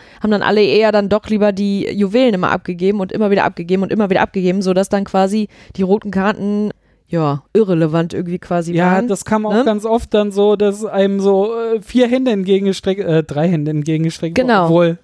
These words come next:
Speaker 2: wenn jemand ganz gierig war, hat er auch beide Hände
Speaker 1: <laughs>
Speaker 2: hingestreckt. Ähm,
Speaker 1: Oder man selber
Speaker 2: ja.
Speaker 1: nochmal.
Speaker 2: Aber du hast ja auch nie die roten Karten gekauft.
Speaker 1: Nee. Ich
Speaker 2: Auch
Speaker 1: fand das
Speaker 2: nach
Speaker 1: auch
Speaker 2: Partie fünf hast du nicht gemerkt,
Speaker 1: Ja.
Speaker 2: dass du mal eine kaufen
Speaker 1: Ja,
Speaker 2: solltest,
Speaker 1: ich
Speaker 2: wenigstens.
Speaker 1: fand das auch total doof. Wie gesagt, ich fand das,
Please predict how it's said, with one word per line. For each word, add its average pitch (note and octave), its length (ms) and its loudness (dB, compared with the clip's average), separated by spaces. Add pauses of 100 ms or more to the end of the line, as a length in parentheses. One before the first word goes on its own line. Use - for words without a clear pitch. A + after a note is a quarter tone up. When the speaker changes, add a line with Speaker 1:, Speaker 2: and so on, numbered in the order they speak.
(400)
Speaker 2:
wenn D3 100 -6
jemand C#3+ 220 -4
ganz C#3+ 220 -6
gierig D#3+ 340 -4
war, D3+ 80 -2
hat D3 80 -4
er D3+ 60 -2
auch C#3+ 100 -4
beide F#3 200 2
Hände G3 220 0
Speaker 1:
<laughs> - 0 -
Speaker 2:
hingestreckt. G3+ 560 0 (340)
Ähm, G3 380 4
Speaker 1:
Oder E3+ 140 0
man D#3 160 -4
selber E3 280 -2
Speaker 2:
ja. F3+ 120 2
Speaker 1:
nochmal. E3 240 -6 (200)
Speaker 2:
Aber C#3+ 100 -2
du E3 100 2
hast - 120 -4
ja A#3 80 0
auch G#3+ 60 0
nie A#3 140 2
die A3 100 2
roten A3 260 -2
Karten C#4+ 320 -6
gekauft. D3+ 480 -6 (340)
Speaker 1:
Nee. A3 220 -2 (800)
Ich F#3+ 100 -8
Speaker 2:
Auch F3 60 0
Speaker 1:
fand A#3 140 0
das G#3+ 80 2
Speaker 2:
nach G#3+ 100 2
Speaker 1:
auch G#3+ 140 2
Speaker 2:
Partie G3+ 440 -2
fünf - 600 -2
hast F#3+ 160 0
du F#3+ 40 -2
nicht A3 240 0
gemerkt, A3 300 0
Speaker 1:
Ja. C#4+ 60 -6
Speaker 2:
dass A3 100 -2
du A3+ 80 0
mal A3 240 2
eine G3+ 300 0
kaufen D3+ 320 -2
Speaker 1:
Ja, D3 60 -4
Speaker 2:
solltest, D#3+ 340 -4
Speaker 1:
ich E3 80 -8
Speaker 2:
wenigstens. E3+ 420 -6
Speaker 1:
fand A#3 220 -6
das A3 160 -8
auch - 100 -12
total C4+ 360 -8
doof. C4 220 0
Wie A3+ 100 -2
gesagt, B3 260 -2
ich G#3 80 -10
fand C#4 160 0
das, D4+ 120 -2